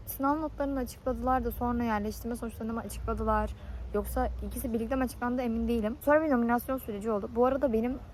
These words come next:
ya bu sene, benim değil aslında herkesin, hibesi aşırı geç açıklandı.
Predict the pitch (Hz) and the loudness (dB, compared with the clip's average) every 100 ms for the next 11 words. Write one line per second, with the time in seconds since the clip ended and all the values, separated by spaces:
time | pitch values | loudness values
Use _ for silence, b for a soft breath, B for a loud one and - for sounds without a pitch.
0 | 208 202 262 330 262 220 - - - 208 | -6 -4 0 2 2 0 -2 -6 0 2
1 | 202 208 185 196 190 220 269 B B - | 2 2 0 -4 -8 -6 -8 B B -2
2 | 233 247 226 - 254 220 - - - 190 | 0 2 0 0 0 0 -2 -8 -6 -4